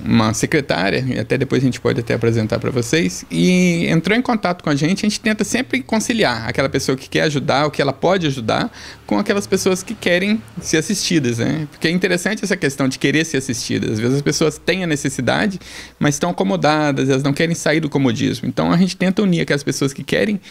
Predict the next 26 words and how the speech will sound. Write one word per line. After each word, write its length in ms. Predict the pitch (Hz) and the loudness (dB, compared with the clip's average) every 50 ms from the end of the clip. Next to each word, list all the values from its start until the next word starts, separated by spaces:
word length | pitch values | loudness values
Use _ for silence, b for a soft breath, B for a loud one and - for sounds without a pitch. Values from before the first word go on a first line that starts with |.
| B B B B B B | B B B B B B
se 220 | - - - - | -14 -6 0 2
levantar, 560 | 143 151 143 143 123 120 117 - 135 143 143 139 | 2 2 2 2 0 -2 0 0 0 0 0 0
querem 300 | - 143 139 139 135 127 | -2 -2 0 0 -2 -4
ser 240 | 131 - - - | -4 -4 -4 -2
promovidas, 800 | - - 156 139 123 120 113 120 143 175 208 196 254 247 - - B B B B B - | -2 0 0 2 2 2 0 0 -2 -2 0 0 -2 -2 -4 -8 B B B B B -2
com 80 | 202 | -2
aquelas 380 | 196 202 - 202 190 196 196 - | 0 0 2 2 0 0 0 -2
que 100 | - 208 | -6 -4
têm 240 | - 202 196 208 214 | -2 0 0 0 0
a 320 | 208 185 180 175 165 160 | 0 0 0 0 0 0
oportunidade, 920 | 156 151 - 147 143 147 139 131 120 117 117 123 139 139 135 123 120 127 | -2 0 0 0 2 2 0 2 2 2 2 2 2 2 2 2 0 0
conhecimento, 840 | 120 139 131 127 127 127 - 127 120 113 123 131 135 135 127 - 165 | 0 2 4 4 4 2 0 -2 -2 0 2 2 2 2 2 2 2
os 140 | 156 139 123 | 0 2 2
dons, 400 | 131 131 143 165 190 180 - - B B B B B _ _ _ | 2 2 2 2 0 -2 -6 -10 B B B B B _ _ _
para 280 | 170 165 165 190 233 254 | 0 2 2 2 0 -2
passar 360 | - - 214 202 - 151 131 | -2 -2 -4 -2 0 -2 -2
um 80 | 127 | 0
treinamento, 760 | 117 123 - 170 185 160 127 127 135 143 139 135 123 117 - - | 0 0 0 0 0 0 2 2 4 4 4 4 2 0 -2 -6
para 140 | - 123 | -6 -4
passar 260 | 127 - 123 113 - 131 | -2 -2 -2 0 0 0
um 60 | 127 | 0
curso 440 | 123 - 143 147 135 127 117 - 120 | 2 4 4 4 4 4 2 2 2
ou 40 | |
dar 140 | 117 113 117 | 2 2 2
uma 140 | 113 113 110 | 2 0 0
assistência. 640 | - - - - - 120 - - 113 - - - - | -2 -6 -10 -8 -6 -6 -4 -4 -6 -6 -8 -12 -16